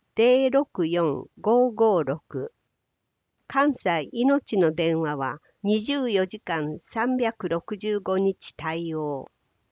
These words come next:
零六六三零九一一二一。救急医療相談、二十四時間三百六十五日対応。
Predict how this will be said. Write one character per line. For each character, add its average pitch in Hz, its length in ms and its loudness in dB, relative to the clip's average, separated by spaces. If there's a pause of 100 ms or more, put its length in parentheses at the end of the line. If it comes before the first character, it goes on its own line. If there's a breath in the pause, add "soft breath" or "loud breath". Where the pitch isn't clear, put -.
(200)
零 262 360 2
六 180 500 -2
六 180 260 -2
三 262 400 0
零 180 320 -2
九 160 380 -4 (120)
一 269 440 -2
一 170 320 -4
二 151 380 0
一。 127 440 -12 (880)
救 285 220 2
急 277 420 -2
医 226 120 -4
療 254 300 4
相 214 360 2
談、 117 380 -4 (500)
二 208 180 2
十 262 300 -2
四 190 160 2
時 202 140 -12
間 156 380 -4
三 254 380 -4
百 226 320 -4
六 170 280 -4
十 208 240 -4
五 190 180 -2
日 190 380 -2
対 165 380 -6
応。 147 360 -6